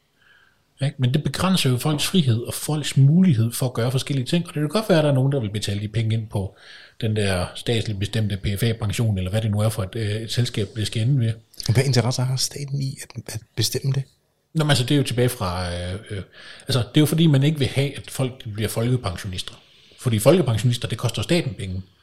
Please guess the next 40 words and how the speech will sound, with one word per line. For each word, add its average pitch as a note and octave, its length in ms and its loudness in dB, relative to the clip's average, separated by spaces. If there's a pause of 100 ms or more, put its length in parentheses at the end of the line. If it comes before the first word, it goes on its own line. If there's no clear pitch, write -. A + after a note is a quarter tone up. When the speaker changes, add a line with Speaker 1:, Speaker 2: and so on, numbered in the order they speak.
(120)
Speaker 1:
Så C#3+ 60 0
derfor D#3+ 200 6
har - 60 2
staten C#3+ 220 2
en - 20 2
interesse B2+ 400 0
i, A#2 60 0
at A2+ 60 -8
alle A#2 160 0
sparer G2 220 -4
op A2+ 100 -4
til - 80 -6
pension, C3+ 480 2
fordi A#2+ 200 -4
så C3+ 120 -2
er C3 40 -2
der B2 100 -2
ikke B2+ 120 -4
nogen, C3 300 2 (360)
der G#2+ 60 2
skal - 160 -2
leve B2+ 180 2
på - 80 -2
statens B2+ 440 0
nåde, A#2 300 4
når G#2+ 80 -2
de F#2+ 60 -8
skal - 140 -14
pensioneres. G2+ 640 -8 (1080)
Det F#3 60 10
er E3+ 40 8
jo F3 40 0
tanken. B2 360 -2 (680)
Speaker 2:
Det - 60 10
er - 40 2
derfor? B2+ 400 2 (260)
Speaker 1:
Ja, E3 60 2
ja, G3+ 160 2 (100)
og C3 80 -4
så F3 140 2